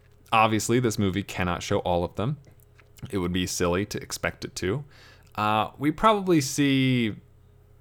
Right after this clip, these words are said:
I don't know, fifty to a hundred different kinds throughout the movie. Uh, and I would say maybe fifteen to twenty of them are, are actually relevant to the story,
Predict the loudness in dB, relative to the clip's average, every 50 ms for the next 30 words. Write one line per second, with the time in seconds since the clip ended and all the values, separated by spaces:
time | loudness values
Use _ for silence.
0 | -20 -18 -16 -14 -12 -12 -12 -12 -12 -12 -10 -8 -8 -6 -4 -4 -6 -6 -8 -10
1 | -10 -10 -10 -12 -20 -20 -20 -18 -6 -2 -2 -2 -2 -2 -2 -2 0 2 4 4
2 | 4 4 4 2 2 2 2 2 0 -2 0 0 -4 -4 -2 -6 -8 -6 -4 -2
3 | -2 0 0 0 -2 -2 -4 -6 -8 -12 -14 -16 -20 -20 -20 -20 -20 -20 -20 -20
4 | -20 -20 -20 -20 -20 -20 -20 -20 -18 -6 0 2 2 2 2 0 -2 -2 0 0
5 | 0 0 0 -2 -2 -6 -10 -18 -20 -20 -20 -20 -20 -20 -20 -20 -14 -6 -4 -2
6 | 0 0 -2 -2 -4 -4 -4 -2 0 0 0 0 -2 -4 -2 -2 -2 -2 -2 -4
7 | -4 -4 -4 -6 -6 -10 -16 -18 -6 -6 -6 -6 -6 -4 0 0 0 0 -2 -4
8 | 4 4 6 6 6 2 2 2 2 2 2 2 0 0 -2 -2 0 -2 -2 -2
9 | 0 -2 -4 -2 0 -2 -2 -2 -2 -6 -10 -4 -4 -2 -2 -2 -4 -2 0 0
10 | 2 2 0 -2 -2 -6 -6 -6 -8 -8 -6 -4 -4 -4 -6 -4 -2 -2 0 2
11 | 2 0 0 -2 -4